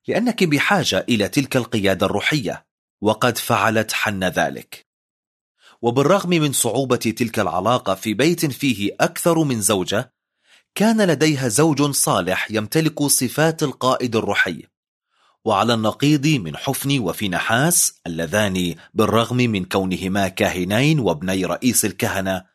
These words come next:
فإنهما كانا جسديين وفاسدين بصورة لا مثيل لها. إذن نجد هنا الجانب الأول للعلاقة السليمة بين الزوج والزوجة، فقد كانا يعبدان الله معا،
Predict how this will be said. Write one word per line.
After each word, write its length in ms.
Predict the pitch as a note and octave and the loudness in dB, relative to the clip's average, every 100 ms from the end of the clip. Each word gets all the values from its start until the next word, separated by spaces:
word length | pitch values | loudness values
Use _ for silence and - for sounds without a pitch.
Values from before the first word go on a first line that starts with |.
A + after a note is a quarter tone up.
| _ _ _ | _ _ _
فإنهما 680 | - C3+ C3+ C3+ B2 C#3+ E3 | -4 -2 0 0 0 0 0
كانا 500 | D#3+ C#3 B2+ B2+ C3+ | 0 -2 -2 0 -2
جسديين 840 | A#2 B2+ - A#2+ A2+ G#2 A2+ F#2 E2 | 0 0 0 0 -2 0 0 -2 -4
وفاسدين 880 | E2+ - G#2+ G2 A2+ G#2 C#3 E3 D#3 - - | -6 -2 -2 0 -2 0 2 0 -4 -14 -4
بصورة 500 | B2 - F3 F3+ E3 E3+ | 0 2 4 4 2 0
لا 540 | C3+ G#2+ A#2+ D3+ D3+ | -2 0 2 2 2
مثيل 560 | C#3 B2+ - C#3+ G2+ E2+ | 0 -2 0 0 0 -2
لها. 360 | D2+ F2 - _ _ _ _ _ - | -4 -8 -10 _ _ _ _ _ -2
إذن 400 | E3 B2 D3 F#3 - _ D3+ | 0 2 0 -2 -8 _ 0
نجد 380 | G#3 A3 F#3 | 2 2 2
هنا 600 | E3 D#3 D3+ G2+ F2+ F2 _ _ - | 2 2 0 0 -2 -8 _ _ -2
الجانب 480 | C3 A#2 F3 A3 F3+ | 0 2 2 2 0
الأول 480 | E3 E3+ E3 E3+ B2+ | 0 0 2 0 0
للعلاقة 520 | G#2 F#2 G2+ C3 D3 | 0 0 0 -2 -2
السليمة 580 | - C3+ D#3 C#3+ B2 A#2 | 0 0 0 0 -2 -2
بين 300 | A#2 C#3+ C#3 | 0 0 0
الزوج 420 | A#2 B2+ A#2 A2 | 0 0 0 0
والزوجة، 640 | G#2 F2+ G#2 E2 D#2+ - _ _ _ _ | -2 0 -2 -2 -6 -10 _ _ _ _
فقد 380 | - G#2+ - | -4 -2 0
كانا 580 | A#2 - A2 G#2 A2 C#3+ | -2 0 0 2 0 0
يعبدان 720 | C3+ A#2 G#2+ A2 G#2 C3+ F3 | 0 0 0 -2 0 2 2
الله 460 | E3 A2 A2+ F#2+ F2 | 0 2 0 0 -2
معا، 360 | G2+ F#2 D#2+ | -2 -2 -4